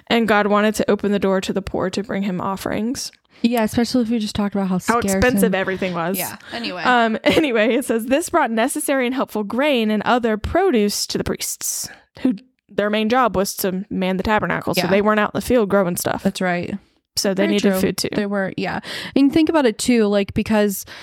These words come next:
Speaker 2: I have written, I forget at what point I wrote it down in my notes, but, but the priests are, are basically representatives of God. So them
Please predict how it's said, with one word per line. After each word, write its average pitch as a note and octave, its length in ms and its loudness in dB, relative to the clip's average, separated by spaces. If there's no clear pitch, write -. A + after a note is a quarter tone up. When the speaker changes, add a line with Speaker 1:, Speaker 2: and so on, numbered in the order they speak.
Speaker 2:
I B3 240 0
have A#3+ 460 0
written, A3+ 640 -2
I - 80 -2
forget - 220 -2
at A#3 100 0
what F#3+ 280 -2
point F3+ 260 -2
I E3+ 40 -2
wrote E3+ 220 -2
it E3+ 100 -4
down E3+ 260 -2
in E3+ 60 -2
my E3 120 -2
notes, E3 380 -2
but, - 200 -4
but G#3+ 140 -4
the A#3+ 60 2
priests E4 360 0
are, A3 260 0
are G3+ 440 2
basically A#3+ 800 2
representatives G3+ 840 2
of F#3 240 0
God. F#3 420 0
So A3+ 200 2
them C4 400 2